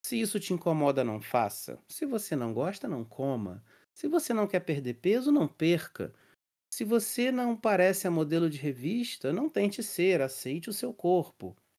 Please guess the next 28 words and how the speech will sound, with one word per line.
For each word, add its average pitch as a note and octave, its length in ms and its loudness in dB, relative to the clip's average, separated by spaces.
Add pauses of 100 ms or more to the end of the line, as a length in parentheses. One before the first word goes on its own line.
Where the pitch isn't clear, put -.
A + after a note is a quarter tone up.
(920)
Então, - 220 0
assim, G3 180 0
eu B2+ 100 0
não, C3+ 160 -2
eu - 80 -4
não G#3+ 140 -2
vou G3+ 180 6
falar, F3 540 4
não C#3+ 100 0
vou D3+ 140 -2
entrar D#3 280 0
nesse D#3 240 -2
mérito C#3 600 -2
de, A#2+ 180 -8
de A2 100 -8
aceitação C3+ 1080 -4
ou A2+ 160 -4
não A#2+ 280 -2
aceitação. A2+ 1000 -6 (680)
É, A2 720 -4 (400)
isso D#3 180 -6
é E3 40 0
uma D#3 120 2
coisa D3+ 240 -2
que D3+ 140 -8
dá C3+ 300 4
pra C3 180 -2
falar B2 540 -4